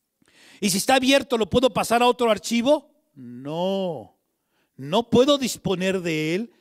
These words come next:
hasta que el expediente está cerrado.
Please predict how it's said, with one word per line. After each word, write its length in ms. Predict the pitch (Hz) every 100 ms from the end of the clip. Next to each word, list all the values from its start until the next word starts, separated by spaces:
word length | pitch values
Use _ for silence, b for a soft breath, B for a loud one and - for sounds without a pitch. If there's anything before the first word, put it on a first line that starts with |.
| b
hasta 400 | - 123 - -
que 140 | 123 123
el 80 | 113
expediente 720 | 101 - 123 139 165 170 127
está 420 | - 214 359 320 _ _ _ _ _ _
cerrado. 560 | - 220 151 113 120